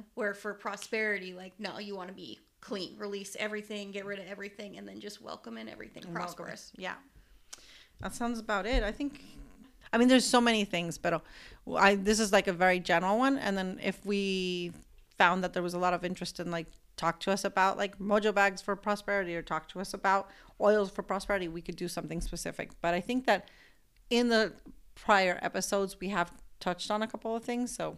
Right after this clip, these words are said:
Speaker 2: you can just, like, refer back to those and then apply it to prosperity.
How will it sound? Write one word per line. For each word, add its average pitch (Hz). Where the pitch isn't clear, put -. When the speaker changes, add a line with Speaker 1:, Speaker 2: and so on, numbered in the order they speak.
Speaker 2:
you 185
can 180
just, 170
like, -
refer 156
back 160
to -
those 202
and 170
then 165
apply 160
it 151
to -
prosperity. 156